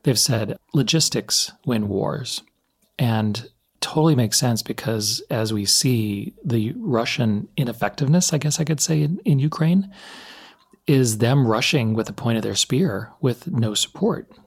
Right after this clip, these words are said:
And they're constantly getting bogged down. And the Ukrainian defense, which of course has been absolutely amazing, is, seems to be supported by a lot of logistics. And so, you know, without those logistics, without good rations,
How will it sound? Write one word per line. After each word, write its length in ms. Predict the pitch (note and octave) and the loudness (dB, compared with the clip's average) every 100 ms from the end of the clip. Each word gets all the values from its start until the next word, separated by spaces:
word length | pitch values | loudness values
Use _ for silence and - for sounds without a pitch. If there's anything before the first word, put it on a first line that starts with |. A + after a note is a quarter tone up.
| _ - | _ -2
And 160 | A2+ | 0
they're 100 | G#2+ | 0
constantly 480 | G#2 - B2 C3 B2+ | -4 -4 -2 0 0
getting 240 | A2+ A2 | 0 -2
bogged 280 | G2+ G2 G2 | -2 -4 -4
down. 360 | G#2 B2 A#2+ G#2 | -4 -2 -2 -4
And 240 | - G#2+ | -4 -4
the 60 | G2 | -4
Ukrainian 480 | G2 - C#3+ D3 G2+ | -6 0 2 4 2
defense, 420 | - F3 B2 - | 2 2 2 -4
which 100 | - | -8
of 60 | |
course 240 | - G#2+ - | -6 -2 -2
has 140 | A2+ | -2
been 320 | G2 G2 G2 - | -6 -4 -4 -6
absolutely 380 | A#2 - A#2 G2 | -6 -2 -2 -2
amazing, 540 | G2 F3 G#2+ E2+ - - - - - - - - _ _ _ | 0 0 -2 -6 -8 -12 -20 -20 -18 -16 -16 -16 _ _ _
is, 420 | D#3 B2+ A#2+ A2+ A2+ | 2 4 4 2 0
seems 480 | - C#3 D3 D3+ | 0 4 4 4
to 160 | - A#2+ | 0 -2
be 220 | G#2 F#2+ | -2 0
supported 520 | G2 G#2+ - B2+ B2+ | 0 -2 0 0 2
by 180 | A2 G#2 | 0 -4
a 80 | G2 | -4
lot 180 | F#2 G2+ | -4 -2
of 80 | A2 | -4
logistics. 720 | G2 B2 - G#2 - - - _ _ - - | -4 -6 -6 -8 -6 -6 -6 _ _ -6 0
And 120 | B2 | 2
so, 360 | - B2 A2 A2+ | 2 2 0 2
you 100 | A#2 | 2
know, 140 | G#2+ | 2
without 480 | A2 A#2 B2 F3+ - | 0 0 0 0 2
those 160 | C3 | 2
logistics, 520 | A2+ G#2+ B2+ - G#2 - | 2 0 0 0 -2 -4
without 380 | A2 C#3 D#3 | -2 0 0
good 160 | D3+ C3+ | 0 0
rations, 720 | G2+ F#2+ - G3 A#3 - | 0 -2 2 2 2 0